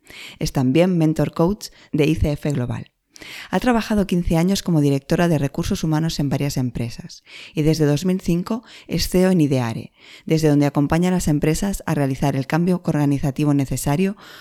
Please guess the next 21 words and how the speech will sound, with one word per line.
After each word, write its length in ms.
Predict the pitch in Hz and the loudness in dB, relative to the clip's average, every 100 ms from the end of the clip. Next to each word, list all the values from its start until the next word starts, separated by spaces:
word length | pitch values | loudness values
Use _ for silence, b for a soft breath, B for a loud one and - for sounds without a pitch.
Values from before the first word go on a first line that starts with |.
| B | B
para 160 | - 147 | 0 2
conseguir 360 | 147 - 147 | 0 2 0
sus 220 | - 180 170 | 0 0 0
objetivos, 580 | - 131 135 113 - - | -2 -2 0 -2 -6 -2
incrementar 500 | 151 143 135 135 175 | 0 2 0 2 0
su 160 | - | 0
rendimiento, 720 | 196 151 143 143 156 196 208 b b | 0 0 2 0 0 -2 -4 b b
su 180 | - 165 | -10 -4
creatividad 600 | - 139 135 131 135 139 - | -2 -2 0 0 0 -2 -2
e 80 | 147 | 2
innovación. 640 | 127 117 117 - 113 - _ - B B B B B | 2 0 -4 -8 -12 -14 _ -20 B B B B B
Merche 260 | 156 156 185 | -2 0 0
es 80 | 185 | 0
además 380 | 147 151 180 | 2 2 2
directora 480 | 202 147 - 165 170 | 0 -2 0 2 4
del 160 | 156 139 | 4 4
Máster 340 | 151 - 180 | 2 0 -2
de 120 | 175 | -2
Liderazgo 440 | 135 127 131 147 151 | 0 0 0 0 0
y 80 | 131 | 2
Coaching 460 | 151 156 - 196 | 0 0 -2 -4